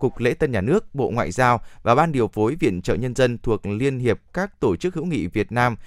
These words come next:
truyền đạt về kỹ năng công tác lễ tân nhằm đáp ứng tốt hơn yêu cầu hội nhập quốc tế và công tác đối ngoại trong tình hình mới. Một số vấn đề cần lưu ý trong công tác vận động viện trợ, tháo gỡ những khó khăn vướng mắc để tranh thủ nhiều hơn nữa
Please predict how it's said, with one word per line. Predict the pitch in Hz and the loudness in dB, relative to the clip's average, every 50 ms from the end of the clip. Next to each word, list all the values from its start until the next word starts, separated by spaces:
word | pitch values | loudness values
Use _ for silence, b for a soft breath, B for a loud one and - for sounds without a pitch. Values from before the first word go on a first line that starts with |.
| b b b | b b b
truyền | b - 143 131 | b 0 0 2
đạt | 135 131 127 - | 2 2 2 2
về | - 127 - | 0 -2 -2
kỹ | - - 147 | -2 -4 -4
năng | 170 160 143 | -4 -4 -4
công | - 139 139 | -4 -4 -4
tác | - - 175 202 - - | -2 0 -2 -2 0 0
lễ | 143 139 | -2 -2
tân | 143 - 156 143 135 117 - b b b b - | 0 2 2 2 2 0 -4 b b b b -4
nhằm | 120 131 131 135 | -2 0 0 0
đáp | - 196 - | -2 -2 -2
ứng | - 120 123 151 | -2 -4 -4 -2
tốt | - 208 214 - - | -2 -4 -4 -2 0
hơn | 165 151 143 135 - - | 0 2 2 0 0 -2
yêu | 135 135 131 | 0 0 0
cầu | - - 113 101 98 | 2 2 2 2 2
hội | 104 117 98 | 2 0 0
nhập | 104 110 98 | 0 -2 -2
quốc | - 180 185 - | -2 -2 0 2
tế | 131 113 113 139 202 b b b b - | 4 4 4 2 0 b b b b -4
và | - 127 127 127 | 0 2 2 2
công | - 175 175 - | 2 -2 -2 -2
tác | 220 208 | -2 -2
đối | 147 147 170 190 | -2 -2 -2 0
ngoại | 175 143 98 85 | 0 0 0 0
trong | - - 120 113 | -2 -4 -4 -4
tình | 104 90 | -4 -4
hình | 87 85 | -2 0
mới. | 92 95 98 101 123 180 220 b b b b b b b b b | 2 2 4 4 2 0 -2 b b b b b b b b b
Một | 151 165 | 0 0
số | - 170 156 | 2 0 0
vấn | 170 180 | 0 0
đề | 180 175 143 | 0 0 0
cần | - - 127 127 | 0 -2 -2 -2
lưu | 135 147 - | -2 -2 -2
ý | - 123 117 151 185 | 0 0 0 -2 -2
trong | - - 147 135 | -2 -4 -4 -2
công | - 143 135 - | -2 -4 -4 -2
tác | - 190 214 - | -2 -4 -6 -4
vận | - 127 123 - - | -2 0 0 0 2
động | - - 82 98 | 0 0 0 0
viện | 90 123 95 82 | -2 -2 -2 0
trợ, | - 123 110 98 b b b b b | 2 2 2 2 b b b b b
tháo | - 120 127 139 | 2 2 2 2
gỡ | 147 160 110 185 180 | 2 2 2 2 0
những | 147 131 - 185 | -2 -2 -4 -4
khó | - - 135 151 | 0 0 0 0
khăn | - 170 151 131 | 2 0 -2 -2
vướng | 110 120 113 120 160 | -2 -2 -2 0 0
mắc | 190 208 - - | -2 -2 -2 0
để | - 107 82 | 0 0 0
tranh | - 165 170 165 | -2 -4 -6 -4
thủ | - 131 98 | -4 -4 -4
nhiều | 87 92 98 110 107 110 | -2 -2 0 0 0 0
hơn | 131 120 | -2 -2
nữa | 120 123 117 175 220 | -2 0 0 0 0